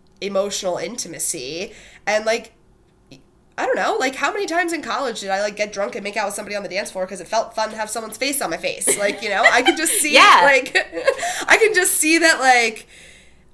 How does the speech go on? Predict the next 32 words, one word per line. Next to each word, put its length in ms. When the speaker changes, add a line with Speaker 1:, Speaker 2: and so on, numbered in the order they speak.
Speaker 1:
I, 320
I 40
can 120
just 180
see 160
myself 480
being 400
much 400
more 260
conciliatory 1160
with 560
a, 680
like, 260
something 320
casual 800
and 220
whoopsies. 920
Um, 220
Speaker 2:
Okay. 100
Speaker 1:
granted, 400
I 140
cannot 380
see 120
my 100
husband 340
ever 200
doing 260
something 300
like 160
that, 240
Speaker 2:
Right. 160
Speaker 1:
so. 200